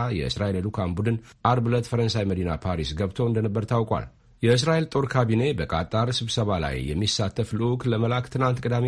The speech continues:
ስምምነት ላይ እንደደረሰ የእስራኤል መገናኛ ብዙሃን ዘግበዋል። የቃጣሩ ስብሰባ የፓሪሱ ቀጣይ መሆኑንና በመቀጠልም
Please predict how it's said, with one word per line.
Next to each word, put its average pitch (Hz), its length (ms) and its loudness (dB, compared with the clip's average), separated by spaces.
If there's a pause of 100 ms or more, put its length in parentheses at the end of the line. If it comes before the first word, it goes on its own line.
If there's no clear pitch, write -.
ስምምነት 107 500 0
ላይ 80 120 -2
እንደደረሰ 76 420 -2 (460)
የእስራኤል 120 460 2
መገናኛ 85 480 -2
ብዙሃን 71 320 -4
ዘግበዋል። 82 460 -2 (340)
የቃጣሩ 127 480 0 (100)
ስብሰባ 98 360 -2 (240)
የፓሪሱ 113 540 -2 (200)
ቀጣይ 117 380 -2
መሆኑንና 92 500 0 (500)
በመቀጠልም 107 920 -2